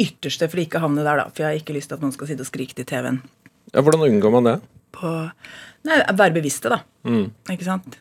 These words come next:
Speaker 1: Tenke at det er, i stedet for å gå bort fra en scene når man tenker at, ja, det er bra nok, kan man jo tenke. Det er sånn, nei, det skal, nei, nei, det må være supert. Eh, ellers så går vi ikke videre.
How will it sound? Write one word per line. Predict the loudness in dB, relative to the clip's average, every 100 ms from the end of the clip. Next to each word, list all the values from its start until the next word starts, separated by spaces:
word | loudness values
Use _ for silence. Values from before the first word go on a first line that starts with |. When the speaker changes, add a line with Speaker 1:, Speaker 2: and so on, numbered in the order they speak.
| -8
Speaker 1:
Tenke | -6 -4 -8
at | -6
det | -6
er, | -4 -4 -6
i | -6
stedet | -4 -4
for | -2 -2 -2
å | -6 -18 -20 -20 _ -6 0
gå | 4 4
bort | 0 -4
fra | -2
en | -2
scene | 0 2 4 4
når | 2
man | 2 0
tenker | -4 -6
at, | -6
ja, | -6
det | -6
er | -4 -4 0
bra | 0 2
nok, | 4 2 -2 -12 -2
kan | 0
man | 2
jo | 0
tenke. | 0 -2 -2 -4 -8 _ _ _ _ _ -10
Det | -2 4 6
er | 6 4
sånn, | 4 2 2 -2 0
nei, | -2 -2 -12 _ _ -8
det | -6
skal, | -2 -2 -2 -6 -2
nei, | 0
nei, | 0 -2
det | 0 2
må | 2
være | 0
supert. | 0 0 0 0 -2 -4 -8 _ -8
Eh, | -2 -2 -2 -2 -4 -6 -6 -8 -8 -6 -4
ellers | -4 -4 -4
så | -4 -4 -6 -8 -10 -12 -16 -14 -18 -18
går | -2 2 4 2
vi | 2
ikke | 0
videre. | 0 -2